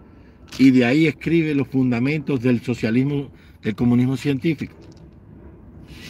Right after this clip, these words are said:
Y era verdad lo que Marx ponía. Entonces, viene la Primera Guerra Mundial. Pero hay un país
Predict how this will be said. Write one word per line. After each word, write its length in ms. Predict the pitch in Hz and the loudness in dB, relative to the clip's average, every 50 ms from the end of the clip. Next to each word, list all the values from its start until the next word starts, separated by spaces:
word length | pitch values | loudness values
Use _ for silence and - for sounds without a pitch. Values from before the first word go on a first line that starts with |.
| - - | -4 2
Y 100 | 107 131 | 4 6
era 160 | 139 151 175 | 6 6 6
verdad 320 | 180 185 170 160 170 185 | 4 2 2 2 2 2
lo 100 | 196 202 | 0 0
que 120 | 165 214 226 | -2 -2 -4
Marx 260 | 190 160 165 160 - | -2 -2 -2 -4 -4
ponía. 480 | - 170 156 170 202 262 320 - - - - - - - - - - - - - - - - - - - - - - - - - - - - - - - - - | -4 -4 -2 0 0 -2 -2 -4 -10 -14 -20 -20 -20 -20 -20 -20 -20 -20 -20 -20 -20 -20 -20 -20 -20 -20 -20 -20 -18 -18 -16 -16 -14 -14 -14 -12 -12 -12 -10 -2
Entonces, 680 | - 131 156 123 - - 175 165 151 - - - - - - - - - - - - - - - - - - - - - - - - - - - - - - - | 2 2 2 2 4 4 4 4 4 0 -4 -10 -16 -16 -20 -20 -20 -20 -20 -20 -20 -20 -20 -18 -18 -18 -18 -18 -18 -20 -20 -20 -20 -20 -20 -20 -20 -18 -10 2
viene 240 | 107 135 156 175 185 | 4 6 8 8 8
la 140 | 185 180 131 | 6 6 4
Primera 360 | 160 160 156 165 165 165 156 | 2 0 2 2 2 2 2
Guerra 280 | 160 160 151 156 151 | 2 0 0 0 -2
Mundial. 420 | 143 139 127 110 98 90 76 - - - - - - - - - - - - - - - - - - - - - - - - - | 0 0 0 0 -2 -4 -4 -8 -14 -20 -20 -20 -20 -20 -20 -20 -20 -20 -20 -20 -20 -20 -20 -20 -20 -18 -18 -16 -16 -16 -14 -4
Pero 180 | - 117 117 143 | 0 2 4 6
hay 140 | 180 214 226 | 6 6 6
un 120 | 226 202 | 6 4
país 680 | 165 - 190 202 220 226 190 - - - - - - | 2 2 4 4 6 4 4 0 -4 -14 -16 -18 -18